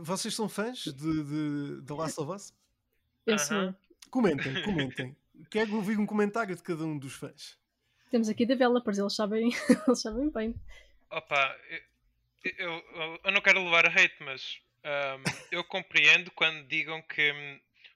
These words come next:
Speaker 3: o combate da Last of Us consiga ser genérico, mas, ah, é muito bem feito,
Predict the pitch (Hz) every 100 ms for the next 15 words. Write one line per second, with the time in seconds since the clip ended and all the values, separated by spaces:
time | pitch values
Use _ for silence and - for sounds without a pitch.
0 | _ _ - - - 139 151 151 143 147
1 | 147 - 143 131 143 - 143 135 139 135
2 | - 139 123 139 131 120 123 _ - 123
3 | 120 123 - - _ _ _ _ _ _
4 | _ 156 147 143 143 185 165 160 - 147
5 | - - - -